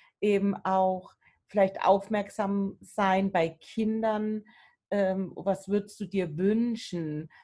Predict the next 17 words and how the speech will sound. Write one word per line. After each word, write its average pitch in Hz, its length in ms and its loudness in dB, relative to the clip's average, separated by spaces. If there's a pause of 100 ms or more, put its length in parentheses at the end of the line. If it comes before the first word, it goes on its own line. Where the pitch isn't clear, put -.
(300)
mm, 170 480 -6 (240)
wie 185 540 -6
denn 180 240 -4
der 185 240 -2
Umgang 175 680 -4 (340)
mit 196 280 -2
Kindern 170 440 2
ist, 208 340 -2
dass 170 140 -8
man 165 460 -6 (360)
sie, 160 500 -6
ähm, 156 760 -8 (680)
de-, 170 300 -2
weil 180 160 2
oft - 220 -4 (340)
Kinder 202 300 4
mit, 170 200 -2